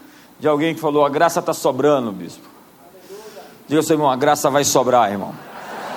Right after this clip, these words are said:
Diga, "Ela: vai transbordar." Mas, como é que o favor se estabelece? Através, mediante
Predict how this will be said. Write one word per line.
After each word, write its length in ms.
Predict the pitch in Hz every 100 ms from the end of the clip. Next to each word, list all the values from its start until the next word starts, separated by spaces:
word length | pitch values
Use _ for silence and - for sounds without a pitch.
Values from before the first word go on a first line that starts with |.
| - - - - - - - - - -
Diga, 240 | 120 151
"Ela: 120 | 151 139
vai 200 | 165 156
transbordar." 920 | 160 165 170 139 156 131 139 127 95 - - - - - - - - - - - - - - - - - - - - - - - -
Mas, 480 | 147 220 208 170 - - - - - - - - - - -
como 200 | 302 311
é 40 |
que 100 | 302
o 60 | 240
favor 480 | 220 180 143 196 185
se 120 | 170
estabelece? 720 | 143 165 147 135 123 107 -
Através, 600 | 127 160 170 208 196 - - - - - - - _ - - -
mediante 960 | 180 160 196 208 180 196 170 - -